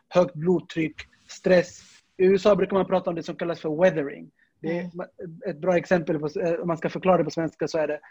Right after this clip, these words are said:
Speaker 1: att kroppen förtvinar, eh, eller förvittrar. Och det är helt enkelt så att man har sett specifikt bland svarta kvinnor, hur de blir bemötta i, i, i hälsovården, är att, eh, man blir utsatt för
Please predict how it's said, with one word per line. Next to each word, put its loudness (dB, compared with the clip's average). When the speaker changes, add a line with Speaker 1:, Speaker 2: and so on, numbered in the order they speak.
Speaker 1:
att -2
kroppen 0
förtvinar, 2
eh, 2
eller 0
förvittrar. 0
Och -2
det 6
är 6
helt 2
enkelt 0
så 2
att 0
man 2
har 2
sett 2
specifikt 2
bland -2
svarta 0
kvinnor, -4
hur -2
de 0
blir 0
bemötta 0
i, -2
i, -2
i -2
hälsovården, 2
är 6
att, 2
eh, 0
man 0
blir 0
utsatt -2
för 2